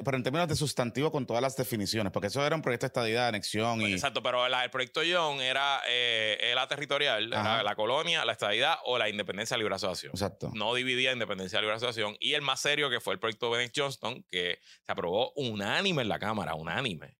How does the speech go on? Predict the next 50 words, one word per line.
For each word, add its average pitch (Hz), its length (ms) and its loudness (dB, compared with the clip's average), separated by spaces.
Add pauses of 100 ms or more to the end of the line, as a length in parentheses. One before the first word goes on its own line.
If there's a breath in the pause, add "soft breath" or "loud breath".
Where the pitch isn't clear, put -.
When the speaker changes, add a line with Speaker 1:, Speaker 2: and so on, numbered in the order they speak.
(120)
Speaker 2:
con 90 200 -10
todos 104 180 -2
los 147 120 0
votos 156 260 0
demócratas 120 380 0
y 160 40 -6
republicanos. 123 580 -4 (320 soft breath)
Y - 60 -4
ahí 95 120 0
estaba 117 240 0
el 110 80 0
ela 120 160 0
mejorado, 156 520 0
como 120 160 -4
lo 98 120 0
definió 90 240 -6
el 87 80 -12
Partido 113 240 -2
Popular, 123 320 0
eso - 160 -4
lo 98 60 2
definió 95 260 -2
Hernández 101 260 -2
Colón. 104 380 -2
Estaba 85 260 -4
la 98 60 0
estadidad 117 320 0
como 139 160 -2
la 98 80 2
definió 90 560 -2
Romero 107 260 0
Barceló, 101 460 -2
que - 40 0
era 95 120 0
presidente 101 340 -4
del 98 80 -4
P 95 80 -8
N 95 100 -2
P 95 80 -4
en 92 60 -2
ese 98 140 -4
momento, 104 500 -4
y 95 260 0
la 92 60 0
independencia 90 460 -4
como 131 120 -4
la 98 60 0
decidió 85 240 -2
el 95 140 -2
pip, - 280 -4